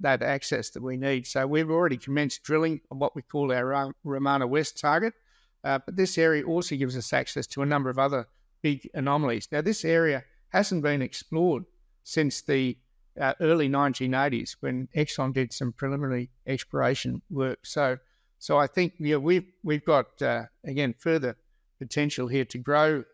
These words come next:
not only our La Romana discovery, but make additional discoveries. So this just zooms in on our, uh, on our La Romana discovery area. Uh, this sh-,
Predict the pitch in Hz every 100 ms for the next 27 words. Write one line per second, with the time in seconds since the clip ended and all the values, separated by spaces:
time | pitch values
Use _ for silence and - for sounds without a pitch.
0 | _ 185 151 160 135 131 127 131 131 131
1 | 139 135 127 - 135 127 123 131 131 131
2 | 120 127 127 127 110 - - 131 120 -
3 | - _ _ _ _ - 180 220 - 220
4 | 175 - 175 170 147 160 160 151 143 139
5 | 131 - _ _ - 139 127 127 - _
6 | _ - 131 131 127 139 139 131 135 135
7 | 123 - 147 139 135 - 135 165 226 -
8 | _ _ _ _ _ 131 127 135 139 -